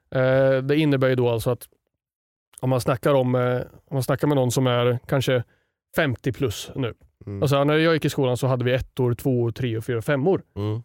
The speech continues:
Speaker 1: Och så här, jag bo-, jag låg egentligen på en nivå så jag skulle ha fått en femma, men de var slut.
Speaker 2: Va?
Speaker 1: Brukar ju folk säga.
Speaker 2: Aha.
Speaker 1: Att det är så här, ja,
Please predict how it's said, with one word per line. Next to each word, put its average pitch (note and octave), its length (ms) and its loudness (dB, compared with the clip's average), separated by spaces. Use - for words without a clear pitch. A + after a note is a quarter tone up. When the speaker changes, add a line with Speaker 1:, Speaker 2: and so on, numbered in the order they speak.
Speaker 1:
Och C#3 120 0
så C#3 60 0
här, B2 80 2
jag C#3 160 2
bo-, D3+ 180 2
jag D3+ 120 4
låg C#3 160 2
egentligen B2+ 260 0
på C#3 120 0
en C3 60 2
nivå A#2+ 300 0
så B2+ 80 -4
jag A#2 80 -2
skulle B2+ 180 -2
ha A2+ 40 0
fått - 200 -6
en G3+ 80 -8
femma, D3 520 -2
men B2 240 0
de C#3+ 240 0
var A#2 160 0
slut. - 640 -6
Speaker 2:
Va? A2+ 200 0
Speaker 1:
Brukar D3+ 240 0
ju C3+ 40 0
folk A#2 200 -4
säga. - 200 -4
Speaker 2:
Aha. G#2+ 320 2
Speaker 1:
Att D3+ 80 0
det E3 60 2
är C#3 40 2
så C3+ 100 0
här, B2 120 0
ja, D3+ 240 0